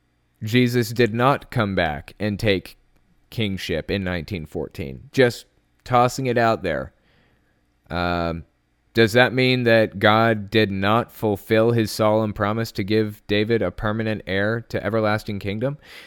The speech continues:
Does that mean that Jehovah's Witnesses must be right?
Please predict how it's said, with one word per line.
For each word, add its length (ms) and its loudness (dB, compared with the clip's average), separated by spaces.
Does 240 4
that 260 4
mean 280 0
that 180 0
Jehovah's 540 0
Witnesses 760 -2
must 720 0
be 160 2
right? 520 0